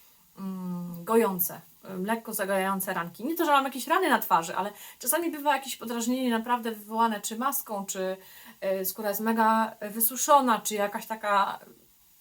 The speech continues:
wiecie, no, zjemy coś takiego, że wyjątkowo nas podrażni, e, w-, podrażni skórę lub mamy jakieś złe dni, stresy, no, są różne rzeczy. E, to naprawdę, em, ten, te kosmetyki świetnie tą, e,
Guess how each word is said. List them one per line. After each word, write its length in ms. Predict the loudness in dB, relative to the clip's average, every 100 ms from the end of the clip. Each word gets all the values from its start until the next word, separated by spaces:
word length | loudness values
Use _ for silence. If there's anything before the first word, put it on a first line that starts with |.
| _ -4
wiecie, 320 | -2 -2 -4
no, 120 | -6
zjemy 340 | -4 0 2 2
coś 220 | -2 -6
takiego, 360 | -10 -10 -10 -6
że 160 | -6 -8 -16 -20 -12
wyjątkowo 460 | -6 -6 -6 -6
nas 180 | -4 -6
podrażni, 640 | -6 -4 -2 -2 -4 -4 -6
e, 80 |
w-, 120 | -8 -10 _ _
podrażni 340 | -4 -2 0
skórę 380 | -2 -2 0 2
lub 220 | 2 -2 -10 -20 -20 -10
mamy 180 | -4 -2
jakieś 380 | -4 -4 -4 -2
złe 200 | 0 2
dni, 260 | 2 2
stresy, 560 | 0 2 2 2 0 -2
no, 100 | -6
są 200 | -4 -6
różne 240 | -2 -2
rzeczy. 360 | -2 -4 -6 -8 -10 -16 -16 -10
E, 140 | -6 -4
to 200 | 0 2
naprawdę, 680 | 2 0 -2 0 0 -2 -2
em, 480 | -4 -2 -6 -8 -14 -18 -8
ten, 320 | 0 2 2 -4 -14 -8
te 100 | -6
kosmetyki 640 | -6 -8 -10 -12 -12 -12 -12
świetnie 380 | -12 -10 -10
tą, 140 | -10 -10
e, 480 | -10 -12 -12 -10